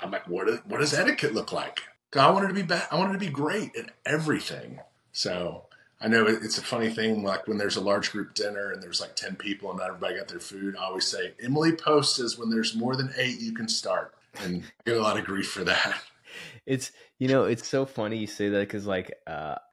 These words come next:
Speaker 2: I guess, like, the, I went through the same thing when I made my transition from, like, rep to, like, marketing manager. And I was going to, like, I don't know, like, eighteen conferences a year. And so, like, little things like,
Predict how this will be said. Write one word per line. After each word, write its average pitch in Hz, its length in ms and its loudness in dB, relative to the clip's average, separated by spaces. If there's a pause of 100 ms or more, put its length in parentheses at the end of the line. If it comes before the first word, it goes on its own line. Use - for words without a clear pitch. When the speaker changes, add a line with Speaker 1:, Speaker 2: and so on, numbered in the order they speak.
(100)
Speaker 2:
I 110 60 0
guess, 135 260 2
like, 120 300 -2
the, 95 220 -6
I 110 100 2
went 123 220 2
through 131 100 2
the 110 60 0
same 107 320 -2
thing 104 220 -2
when 98 100 -2
I 95 120 -2
made 95 180 -4
my 92 220 -4
transition 98 540 -4
from, 85 380 -6
like, 82 240 -8
rep 95 560 -2
to, 90 240 -6
like, 87 200 -4
marketing 95 600 0
manager. 92 420 -2
And 90 160 -2
I 92 80 0
was 90 120 -4
going 92 160 -2
to, 85 60 -4
like, 80 320 -6
I 101 100 -12
don't 82 120 -10
know, 80 80 -6
like, 76 240 -8 (100)
eighteen 98 380 -6
conferences 90 800 -2
a 82 60 -10
year. 85 480 -2 (260)
And 113 120 -4
so, 127 120 2
like, 113 220 4
little 143 300 6
things 127 280 2
like, 101 440 -2